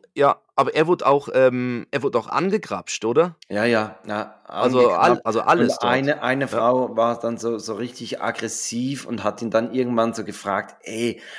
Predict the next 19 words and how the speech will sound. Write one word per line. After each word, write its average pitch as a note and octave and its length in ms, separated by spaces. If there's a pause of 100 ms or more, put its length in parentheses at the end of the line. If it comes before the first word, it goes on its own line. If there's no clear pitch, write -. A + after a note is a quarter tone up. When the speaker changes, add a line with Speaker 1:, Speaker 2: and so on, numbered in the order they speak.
(120)
Speaker 2:
wa-, A#2+ 200
warum B2+ 460
zierst E3 540
du D3+ 80
dich C#3+ 300
eigentlich C3 680
so?“ D3 400 (420)
Und B2 200
er A#2+ 100
meinte B2 320
dann A#2 160
nur: B2 300
„Ja, A#2 160
wegen A#2+ 200
Frauen G#2+ 400
wie G#2 120
dir.“ F#2+ 400 (720)
Speaker 1:
Ja. A2+ 360
<laughs> - 40